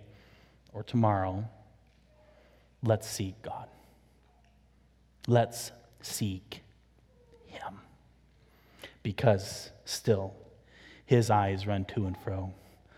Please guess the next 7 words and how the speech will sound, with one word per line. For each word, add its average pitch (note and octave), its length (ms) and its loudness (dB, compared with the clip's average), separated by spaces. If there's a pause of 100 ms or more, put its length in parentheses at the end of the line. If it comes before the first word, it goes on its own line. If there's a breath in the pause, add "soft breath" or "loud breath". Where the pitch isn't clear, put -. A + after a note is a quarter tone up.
(380 loud breath)
across - 380 0
the - 80 -6
whole B2+ 680 0
earth, - 440 -10 (580 soft breath)
wanting G#2+ 380 0
to - 180 -8
show A2 720 0